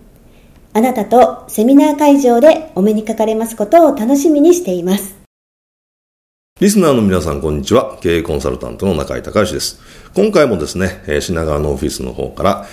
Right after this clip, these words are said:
Speaker 2: 私の京都の不動産管理会社のね、えー、毎年やってる社員研修、えー、毎年二日なんですけれども、えー、今年はまあ四回、四日にね、えー、倍の日数に増やしまして、まあ、いろんなね、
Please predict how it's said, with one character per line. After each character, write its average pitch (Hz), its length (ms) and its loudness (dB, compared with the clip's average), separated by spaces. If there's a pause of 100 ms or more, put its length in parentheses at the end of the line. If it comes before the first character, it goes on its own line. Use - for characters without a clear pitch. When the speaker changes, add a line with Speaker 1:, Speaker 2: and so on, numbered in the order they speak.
(140)
Speaker 2:
私 - 260 -6
の 69 140 -4
京 160 160 2
都 - 140 -6
の - 180 -14
不 - 100 -20
動 82 160 -2
産 62 220 -10
管 69 180 -10
理 76 120 -2
会 85 180 0
社 - 80 -14
の - 80 -16
ね、 90 160 -2 (160)
え 67 300 -6
ー、 - 20 -10
毎 67 160 -6
年 65 240 -6
や 69 80 -2
っ - 80 -12
て 69 80 -10
る 67 80 -10
社 92 160 -2
員 95 140 2
研 73 240 -6
修、 - 180 -10 (520)
え 78 200 0
ー、 - 20 -2
毎 95 220 0
年 104 220 -2
二 - 240 -8
日 101 100 0
な 76 140 -2
ん 62 80 -10
で 62 60 -16
す - 120 -14
け 69 60 -10
れ 57 80 -12
ど 65 80 -10
も、 - 400 -2
え 73 160 -8
ー、 67 40 -14
今 - 100 -12
年 69 200 -10
は 67 80 -4
ま 65 140 -8
あ 67 80 -6
四 117 280 0
回、 - 300 -6
四 117 140 2
日 120 260 -4
に 110 100 0
ね、 113 240 -2 (360)
え 64 760 -2
ー、 62 40 -12
倍 73 240 0
の 82 320 -2
日 80 180 -8
数 76 220 -6
に 71 80 -4
増 71 140 -6
や 64 80 -4
し 67 120 -10
ま 64 100 -8
し - 60 -14
て、 95 60 -8
ま 131 100 0
あ、 - 20 2
い 131 40 2
ろ 117 100 0
ん 104 80 -2
な 71 80 -4
ね、 - 160 -12